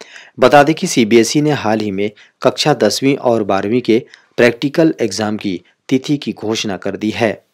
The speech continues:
बता दें कि सीबीएसई दो हज़ार पच्चीस की परीक्षा में पेन और पेपर फॉर्मेट को बरकरार रखेगा, जैसा कि अब तक होता आ रहा है। इससे छात्रों को लिखित परीक्षाओं में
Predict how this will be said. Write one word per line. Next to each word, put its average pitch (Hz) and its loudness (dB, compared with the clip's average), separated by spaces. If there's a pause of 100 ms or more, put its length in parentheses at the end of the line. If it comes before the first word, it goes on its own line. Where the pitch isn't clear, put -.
(960)
बता 147 4
दें 165 2
कि 196 -2
सीबीएसई 131 4
दो 143 4
हज़ार 113 6
पच्चीस 143 -4
की 160 -4
परीक्षा 113 -2
में 107 -4 (200)
पेन 139 4
और 117 2 (120)
पेपर 131 0
फॉर्मेट 110 -4
को - -2 (300)
बरकरार 110 -2
रखेगा, 104 -2 (380)
जैसा 123 2
कि 113 -4 (240)
अब - -2
तक 139 0 (160)
होता 107 0
आ 95 0
रहा 101 -4
है। 110 -2 (440)
इससे 147 0
छात्रों 123 0
को 135 -4
लिखित 104 -6
परीक्षाओं 110 -4
में 104 -4